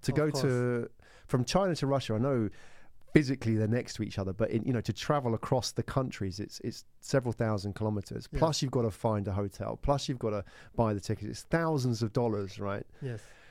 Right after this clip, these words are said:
Speaker 1: So there's a big demand in China. It's just amazing how many tickets they were buying. So tell us a little bit about actually this case study. What, what happened? How did it work? And what was the problem that you were solving?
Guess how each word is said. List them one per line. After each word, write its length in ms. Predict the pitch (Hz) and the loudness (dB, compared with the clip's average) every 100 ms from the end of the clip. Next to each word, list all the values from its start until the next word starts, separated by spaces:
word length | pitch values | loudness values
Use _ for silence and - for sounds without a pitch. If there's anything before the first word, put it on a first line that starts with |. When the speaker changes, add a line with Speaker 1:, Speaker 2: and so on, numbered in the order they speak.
| - - | -20 -4
Speaker 1:
So 320 | - 127 127 - | 2 4 4 0
there's 160 | 127 | 0
a 60 | 127 | 0
big 360 | 113 165 151 | 0 0 0
demand 460 | - 123 127 120 107 | 0 2 2 2 2
in 120 | 101 | 0
China. 340 | 92 104 98 98 | -2 -4 -4 -4
It's 160 | 113 | -4
just 140 | 127 131 | -2 2
amazing 480 | 123 135 113 107 104 | 2 2 2 2 0
how 420 | 101 - 113 113 | -2 -2 0 2
many 420 | 107 117 127 117 | 2 2 2 0
tickets 420 | - 110 110 - | -2 -6 -6 -6
they 80 | - | -6
were 120 | 110 | -4
buying. 400 | 98 104 98 113 | -4 -4 -6 -8
So 120 | - 131 | -2 2
tell 180 | 196 | 4
us 120 | 240 190 | 4 2
a 60 | |
little 180 | 175 165 | 2 2
bit 120 | 147 | 2
about 220 | 127 131 | 0 0
actually 340 | 135 - 123 117 | 0 -2 -2 -4
this 300 | 110 127 - | 0 0 0
case 260 | - 117 | -4 -4
study. 160 | - 101 | -2 -2
What, 220 | 107 143 | 0 0
what 420 | 139 160 - - 113 | 0 0 0 -4 0
happened? 400 | 123 - 104 92 | 0 0 -2 -2
How 200 | - 156 | 0 0
did 160 | 151 | 2
it 120 | 135 | 0
work? 340 | - 110 110 - | 0 0 2 0
And 100 | 120 | 0
what 100 | 147 | 0
was 140 | 139 | 0
the 80 | 131 | -4
problem 720 | - - 127 110 110 92 92 | -6 0 2 2 -2 -2 -8
that 160 | 110 107 | -6 -4
you 160 | 107 104 | -2 -4
were 140 | 98 | -4
solving? 440 | - 107 110 - | -6 -6 -6 -12